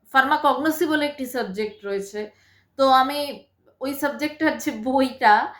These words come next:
মানে ওটা প্রায় বলতে পারা যায় ফার্মাসি ইন-, ইন্ডাস্ট্রির একটা, আহ, geography and history। তো আমার একেবারেই সাবজেক্টটা পছন্দ নয়।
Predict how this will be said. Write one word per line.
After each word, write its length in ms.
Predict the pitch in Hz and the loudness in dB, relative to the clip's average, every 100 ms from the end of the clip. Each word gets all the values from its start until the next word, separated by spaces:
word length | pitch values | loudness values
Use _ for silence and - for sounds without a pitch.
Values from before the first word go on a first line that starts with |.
| _ _ | _ _
মানে 160 | 285 330 | 0 2
ওটা 320 | 302 302 359 | 2 4 4
প্রায় 260 | 359 339 349 | 6 2 4
বলতে 300 | 330 320 339 | 0 -2 0
পারা 240 | 349 370 | 0 0
যায় 180 | 427 440 | -2 0
ফার্মাসি 800 | 349 277 294 339 330 339 359 330 | 2 2 2 2 2 0 -2 -2
ইন-, 200 | 302 302 | -4 -8
ইন্ডাস্ট্রির 560 | 277 277 311 311 381 370 | -8 -4 -4 -4 -4 0
একটা, 340 | 302 - 320 | 0 0 -2
আহ, 420 | 302 247 240 233 190 | 0 2 2 2 0
geography 580 | 277 302 311 330 330 | 0 0 2 2 2
and 200 | 320 311 254 | -4 -4 -2
history। 500 | 277 - - 202 165 - _ _ _ _ - | -4 -4 -12 -10 -10 -12 _ _ _ _ 4
তো 60 | 294 | 6
আমার 220 | 302 311 | 6 2
একেবারেই 440 | 254 269 269 349 | 0 0 0 -2
সাবজেক্টটা 480 | 330 - 294 294 294 | -4 -8 -10 -10 -10
পছন্দ 500 | 277 254 269 277 277 | -6 -8 -8 -8 -6
নয়। 300 | 269 277 | -2 -2